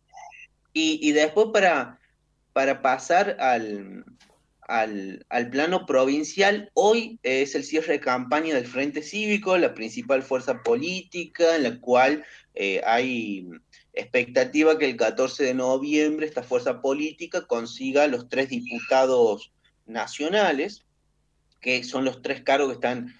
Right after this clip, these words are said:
en juego. Tengamos en cuenta que acá no se va a disputar el cargo de senador. Eh, y, eh, al, en el día de ayer hubo, eh, en, en un, en un programa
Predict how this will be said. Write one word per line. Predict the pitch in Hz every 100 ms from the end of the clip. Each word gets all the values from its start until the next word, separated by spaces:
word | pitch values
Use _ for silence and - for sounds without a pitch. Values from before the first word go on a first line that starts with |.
| _ -
en | 120
juego. | 123 147 160 123 127 - -
Tengamos | 117 120 120
en |
cuenta | 123 135 139 139
que | 117
acá | 117 110 120
no | 127 123 135
se | 143 127
va | 127
a |
disputar | 117 110 110 113 135 131 - _
el | 110 104
cargo | - 131 127 127
de | 104
senador. | - 135 131 139 127 98 - _ _ _ _ _ _ _
Eh, | - 117 113 110 104 104 101 101 104 _ _ _ -
y, | 151 180 233 247
eh, | - 143 135 156 -
al, | - 143 143
en | 151
el | 147
día | 185 233
de | 208
ayer | 196 - 247 247
hubo, | 180 180 196 202 -
eh, | 127 123 120 117 113 104 95 95 - - _
en, | - 120 117 110 -
en | 120 135
un, | 151 147
en | - 135
un | 135
programa | 131 127 123 147 165 160 147 123 107 101